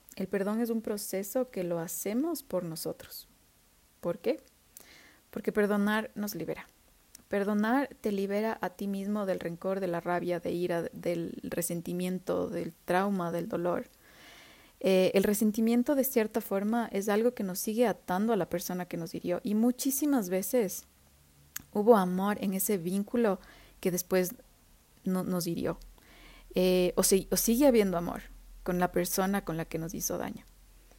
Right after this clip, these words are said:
Y muchas veces por eso el perdón o el resentimiento o el dolor se convierten en un proceso más complejo, porque hay una mezcla de emociones en, de, como de ira, pero cariño, pero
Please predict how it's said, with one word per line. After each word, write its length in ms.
Y 100
muchas 320
veces 260
por 220
eso 180
el 80
perdón 640
o 60
el 60
resentimiento 680
o 80
el 120
dolor 260
se 140
convierten 500
en 100
un 140
proceso 680
más 420
complejo, 680
porque 240
hay 140
una 220
mezcla 760
de 100
emociones 880
en, 240
de, 200
como 200
de 120
ira, 400
pero 200
cariño, 580
pero 200